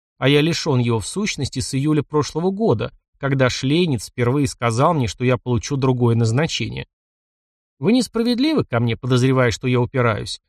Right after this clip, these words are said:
Напротив, я подвержен настроениям того предприимчивого животного,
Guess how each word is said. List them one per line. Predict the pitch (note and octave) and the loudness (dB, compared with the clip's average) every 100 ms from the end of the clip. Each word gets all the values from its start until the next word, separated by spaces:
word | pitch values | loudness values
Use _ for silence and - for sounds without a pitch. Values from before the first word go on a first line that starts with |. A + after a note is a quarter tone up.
| _ _ | _ _
Напротив, | D#3 F3 D#4 - - C#3 | -4 -2 -2 -2 -4 -4
я | C#3 | -2
подвержен | E3 E3 G#3+ D#3+ E3+ | -2 0 0 0 -2
настроениям | D#3+ - D#3+ F3 A#3 G3+ C3 | -4 -4 -2 0 0 0 0
того | - D#3 - | 0 -2 -2
предприимчивого | D3+ - D#3 F3+ E3+ D#3+ C#3+ | -4 -4 -2 -2 -2 -2 -2
животного, | C3 D3+ A#3+ - A2 - | 0 0 0 -2 -4 -4